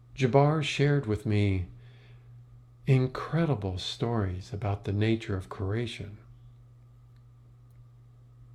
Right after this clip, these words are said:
I never heard of any of this before. He shared our lineage as angelic beings, including great battles in the stars between the light and dark.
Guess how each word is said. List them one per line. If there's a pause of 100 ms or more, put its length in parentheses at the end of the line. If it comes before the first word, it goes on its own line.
I
never
heard
of
any
of
this
before. (2000)
He
shared
our
lineage
as (500)
angelic
beings, (1200)
including
great
battles
in
the
stars
between
the
light
and
dark.